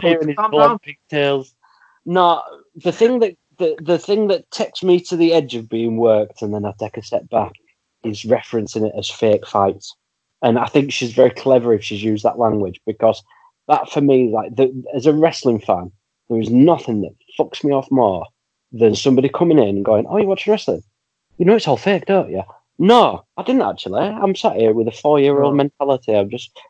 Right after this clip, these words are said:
Speaker 2: it, nothing annoys wrestling fans more, and I'm sure I can speak for ninety-five percent of them.
Speaker 1: Yeah, you're talking for me, Tebs. It annoyed me when I read it for the first twenty seconds, and then I thought,
Speaker 2: Yeah.
Speaker 1: "Yep, she's done her job."
Speaker 2: Yeah, but then I'm like, "That's what she's doing."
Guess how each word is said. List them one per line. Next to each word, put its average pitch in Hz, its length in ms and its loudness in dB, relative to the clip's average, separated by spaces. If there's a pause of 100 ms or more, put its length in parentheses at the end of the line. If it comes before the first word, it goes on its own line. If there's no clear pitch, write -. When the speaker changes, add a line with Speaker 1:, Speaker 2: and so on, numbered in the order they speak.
(140)
Speaker 2:
it, 196 220 0
nothing 175 600 2
annoys 147 360 2
wrestling 117 340 -2
fans 113 220 0
more, 107 140 -2
and 127 80 -2
I'm 165 80 -2
sure - 220 0
I 135 40 0
can 123 180 -8
speak - 300 -6
for 117 80 -6
ninety-five 104 520 -4
percent - 280 -8
of 95 60 -16
them. - 100 -12
Speaker 1:
Yeah, 160 220 -8
you're 156 180 -2
talking 233 340 2
for 160 120 -4
me, 214 180 2
Tebs. 139 400 -2
It 214 180 0
annoyed 254 280 4
me 233 200 2
when 196 160 0
I 240 180 6
read 202 200 0
it - 140 -6
for 170 80 -6
the 151 80 -2
first 147 360 -6
twenty 147 300 -2
seconds, 131 500 -6
and 147 160 -2
then 170 140 -2
I 160 60 0
thought, 147 340 2
Speaker 2:
Yeah. 202 120 4
Speaker 1:
"Yep, 240 100 0 (160)
she's 156 260 -6
done 160 140 0
her 165 80 -2
job." 135 320 -6 (640)
Speaker 2:
Yeah, 170 260 4
but 147 180 0
then 180 140 4
I'm 165 80 4
like, 151 180 2 (640)
"That's - 180 -12
what 120 100 -8
she's 110 180 -12
doing." 107 340 0